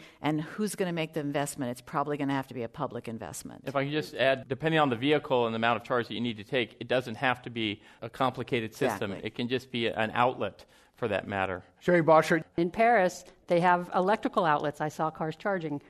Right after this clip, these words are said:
Speaker 4: right at the curbside. You know, you pull off the street, it's right there. If you think about it, every street light is right by the curb. So this is not like the technology is impossible. With workplace charging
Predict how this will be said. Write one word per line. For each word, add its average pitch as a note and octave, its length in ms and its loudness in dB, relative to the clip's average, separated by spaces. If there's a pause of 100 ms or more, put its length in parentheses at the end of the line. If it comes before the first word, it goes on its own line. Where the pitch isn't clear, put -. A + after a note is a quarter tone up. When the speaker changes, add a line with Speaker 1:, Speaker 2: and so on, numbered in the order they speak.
(140)
Speaker 4:
right E3+ 140 0
at D#3+ 60 -4
the D#3 80 -18
curbside. D#3+ 560 0
You F#3+ 100 2
know, D#3 60 4
you D#3+ 100 2
pull F#3 280 0
off E3+ 260 2
the E3+ 60 -6
street, - 280 -4
it's - 140 -14
right E3+ 180 -2
there. F3 300 4 (220)
If D#3 100 -2
you F3+ 80 -2
think B3 240 -2
about F#3 300 4
it, F3+ 160 0 (180)
every G3+ 220 -2
street - 480 -4
light E3 200 4
is D3 140 2
right E3 260 2
by D#3+ 140 2
the D#3 80 -2
curb. D3+ 460 -2 (280)
So G3+ 80 0
this G3 200 0
is F3+ 100 -4
not B3 240 2
like - 320 -2
the F3+ 80 -2
technology F#3+ 720 4
is D3 80 0
impossible. D#3+ 640 -2 (140)
With E3 180 0
workplace F#3+ 480 0
charging F3+ 640 2